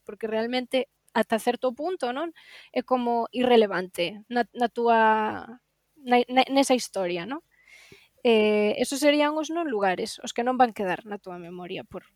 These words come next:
X ou por Y. Os lugares son os que, pois eso, a túa casa ou a túa escola, a universidade, o,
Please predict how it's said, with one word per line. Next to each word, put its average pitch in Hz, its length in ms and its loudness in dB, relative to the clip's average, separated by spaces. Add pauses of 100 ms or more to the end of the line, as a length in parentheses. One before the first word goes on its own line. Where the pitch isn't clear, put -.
(100)
X 233 280 -2
ou 226 120 -2
por 196 160 -4
Y. 196 80 -4
Os 269 160 -6
lugares 254 560 6
son 254 240 -4
os 226 160 -8
que, 208 400 0
pois 185 240 -8
eso, 196 240 -6
a 214 100 -8
túa 190 240 -2
casa 220 600 4
ou 196 80 -2
a 190 80 -8
túa 196 160 -10
escola, 240 400 4
a 214 80 -4
universidade, 214 1120 2
o, 202 160 -6